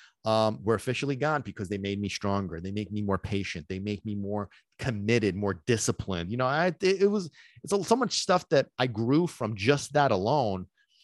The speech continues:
And then you're never too late. You could always grow, and you should always grow and improve. You know what I'm saying? Challenge yourself. And these, what,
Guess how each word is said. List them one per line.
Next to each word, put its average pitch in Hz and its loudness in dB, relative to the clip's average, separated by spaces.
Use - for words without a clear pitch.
And 151 0
then 180 4
you're 170 2
never 220 2
too 208 0
late. 190 2
You 95 -8
could 107 -2
always 120 2
grow, 147 4
and 131 -2
you 127 0
should 127 -2
always 139 4
grow 110 2
and 101 -2
improve. 95 -2
You 107 -4
know 110 -2
what 120 0
I'm 120 -4
saying? 127 -2
Challenge 127 2
yourself. 98 0
And 98 -6
these, 151 -4
what, 147 -2